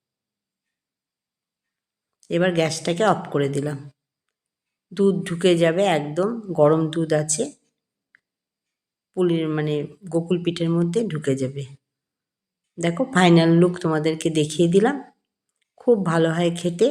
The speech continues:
এইভাবে তৈরি করে খাও, খুব ভালো লাগবে। তো আজকের মতো ভিডিও আমি এখানেই রাখলাম। সবাই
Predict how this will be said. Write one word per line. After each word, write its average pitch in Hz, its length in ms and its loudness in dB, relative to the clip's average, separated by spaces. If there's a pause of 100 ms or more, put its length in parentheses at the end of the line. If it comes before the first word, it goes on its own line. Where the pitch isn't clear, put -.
(760)
এইভাবে 175 440 2
তৈরি 170 320 2
করে 170 260 0
খাও, 190 280 -4 (540)
খুব 196 200 -4
ভালো 156 260 -2
লাগবে। 139 380 -6 (960)
তো - 60 -6
আজকের 170 360 0
মতো 175 240 0
ভিডিও 165 300 0
আমি 170 220 0
এখানেই 170 380 2
রাখলাম। 165 380 -4 (360)
সবাই 165 320 -6